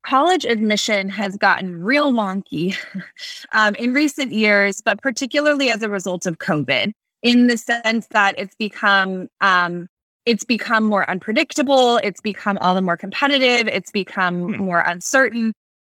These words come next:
Speaker 1: Um, and, and people are, I think, um, scared, and especially in, in our area,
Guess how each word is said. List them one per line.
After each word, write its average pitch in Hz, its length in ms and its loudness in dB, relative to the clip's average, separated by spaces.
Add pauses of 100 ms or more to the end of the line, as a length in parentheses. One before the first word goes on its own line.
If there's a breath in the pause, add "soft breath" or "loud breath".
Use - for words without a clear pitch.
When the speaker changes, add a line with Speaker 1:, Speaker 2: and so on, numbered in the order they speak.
Speaker 1:
Um, 202 400 2
and, 208 280 0
and 220 160 0
people 294 300 2
are, 226 160 2 (100)
I - 160 0
think, 214 440 -8
um, 190 440 0 (380)
scared, 131 420 -2 (380)
and 240 400 0
especially 269 440 -2
in, 214 100 -4
in 208 180 -4
our 190 220 2
area, 135 540 0